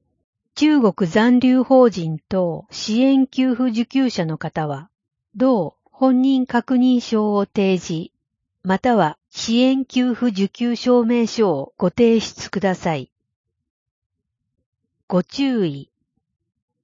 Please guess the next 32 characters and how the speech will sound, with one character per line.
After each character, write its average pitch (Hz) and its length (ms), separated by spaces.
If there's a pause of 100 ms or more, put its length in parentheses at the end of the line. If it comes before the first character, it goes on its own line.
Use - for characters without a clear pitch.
イ 262 200
ン 269 60
フ 269 120
ル 262 140
エ 262 180
ン 185 100
ザ、 143 280 (480)
コ 214 140
ロ 262 120
ナ 269 160
ワ 262 160
ク - 100
チ 160 280
ン 139 100
予 190 160
防 254 220
接 254 200
種 - 260
と 165 140
も 156 180
に、 156 280 (260)
予 196 140
診 269 300
票 262 300
等 226 340
は 143 320
発 - 320
送 214 180
し 208 160
ま 190 140
せ 165 240
ん。 135 120